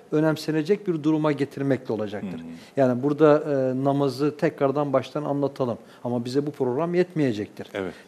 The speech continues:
Speaker 1: E, suallere cevap veremeyeceğiz. Yani çünkü burada bakın önünüzde birikmiş olan bir sürü soru var.
Speaker 2: Birçok soru var.
Speaker 1: Ki bunları geçmiş dönemlerde hani kırkar dakika, kırk beşer dakikada yapıyoruz demiştiniz. Bu yeterli olmadığı için
Speaker 2: Hı hı.
Speaker 1: şimdi uzattınız. Ha,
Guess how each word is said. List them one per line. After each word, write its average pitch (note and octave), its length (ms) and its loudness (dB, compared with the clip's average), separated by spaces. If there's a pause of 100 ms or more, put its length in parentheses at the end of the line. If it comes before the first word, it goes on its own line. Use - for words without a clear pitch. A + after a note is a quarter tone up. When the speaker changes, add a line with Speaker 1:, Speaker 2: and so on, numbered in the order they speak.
Speaker 1:
E, A#2 160 -2
suallere C3 580 2
cevap C#3+ 320 2
veremeyeceğiz. C3+ 800 2 (320)
Yani G#2 160 -8
çünkü B2+ 320 -4
burada C#3 380 4 (100)
bakın B2+ 340 -4
önünüzde B2+ 440 -2
birikmiş C3 380 -8
olan C3 260 -2
bir C3+ 40 -8
sürü B2 280 -8
soru B2+ 320 -2
var. E3+ 140 2
Speaker 2:
Birçok - 140 -6
soru E2+ 260 -8
var. D#2+ 80 -10
Speaker 1:
Ki C3+ 160 -4
bunları C#3+ 500 4
geçmiş B2+ 400 -4
dönemlerde C3+ 720 2
hani C3 380 -4
kırkar C3+ 420 0
dakika, B2 280 -2
kırk - 240 -18
beşer C3+ 360 0
dakikada B2+ 420 -2
yapıyoruz A#2+ 380 -4
demiştiniz. A#2 460 -6 (380)
Bu D#3 160 4
yeterli C#3+ 480 4
olmadığı C3 360 2
için A#2 240 -6
Speaker 2:
Hı E2 40 -6
hı. - 40 -8
Speaker 1:
şimdi D#3 240 -4
uzattınız. D3+ 640 0 (340)
Ha, G#2+ 120 -10